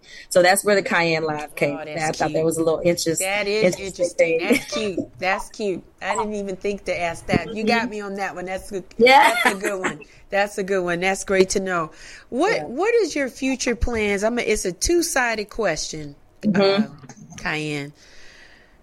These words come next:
Speaker 2: On the P H D side, as a doctor, what is next for you in that space? What do you envision
Speaker 1: Um,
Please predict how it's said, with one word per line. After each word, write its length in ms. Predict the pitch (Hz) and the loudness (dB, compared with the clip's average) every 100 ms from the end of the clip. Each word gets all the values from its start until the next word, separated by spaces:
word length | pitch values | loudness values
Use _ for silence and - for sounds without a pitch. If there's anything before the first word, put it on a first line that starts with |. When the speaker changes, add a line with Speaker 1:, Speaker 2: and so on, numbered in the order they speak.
| - - - - - | -20 -20 -20 -4 6
Speaker 2:
On 200 | 214 208 | 6 8
the 120 | 185 | 4
P 320 | - 311 294 | 2 0 0
H 200 | 277 - | -2 -4
D 160 | 269 262 | -2 0
side, 300 | - 247 226 | 2 2 2
as 220 | 220 208 | 0 0
a 80 | 190 | -2
doctor, 680 | 180 202 220 240 269 269 277 | -2 0 0 -4 -4 -2 -4
what 360 | 285 247 302 302 | -6 -4 0 0
is 180 | 220 | -2
next 380 | 208 208 208 - | -2 -2 -2 -4
for 140 | - 190 | -2 -2
you 280 | 175 180 160 | 0 -2 -4
in 140 | 156 | -2
that 240 | 156 151 | -2 -2
space? 720 | - - 135 - - - - - - - - - - | -4 -4 -6 -6 -2 0 -2 -6 -18 -20 -20 -20 -8
What 140 | 196 196 | -2 0
do 60 | |
you 200 | 202 196 | 2 2
envision 220 | 175 165 269 | 2 4 6
Speaker 1:
Um, 220 | 285 | 8